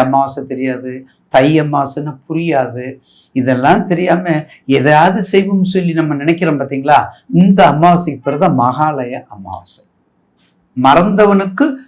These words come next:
மகாலய அமாவாசை. "ஐயையோ, சித்திரையில பண்ணல, வைகாசியில பண்ணல, ஆனியில பண்ணல, ஆடியில பண்ணல, ஆவணியில பண்ணல, இதுலயாவது பண்ணணுமே, இதுலயாவது நம்ம கர்மத்துல முன்னோர்களுக்கு ஏதாவது நம்ம வழிபாடு பண்ணணுமே"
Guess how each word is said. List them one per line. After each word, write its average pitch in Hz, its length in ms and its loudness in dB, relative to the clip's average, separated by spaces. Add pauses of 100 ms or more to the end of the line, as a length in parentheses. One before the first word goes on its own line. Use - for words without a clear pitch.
(160)
மகாலய 143 560 0
அமாவாசை. 120 380 -6 (260)
"ஐயையோ, 156 380 0 (100)
சித்திரையில 147 380 -2 (120)
பண்ணல, 170 360 -4
வைகாசியில 143 460 -2 (100)
பண்ணல, 165 220 -4 (180)
ஆனியில 143 300 -2 (100)
பண்ணல, 170 240 -4 (200)
ஆடியில 143 360 0
பண்ணல, 165 300 -4 (500)
ஆவணியில 151 540 2
பண்ணல, 165 200 0 (140)
இதுலயாவது 190 400 6 (140)
பண்ணணுமே, 165 440 2 (880)
இதுலயாவது 185 480 4
நம்ம 180 180 2 (100)
கர்மத்துல 151 500 0 (160)
முன்னோர்களுக்கு 151 580 -2
ஏதாவது 156 240 4
நம்ம 143 140 0
வழிபாடு 143 540 0
பண்ணணுமே" 131 360 -4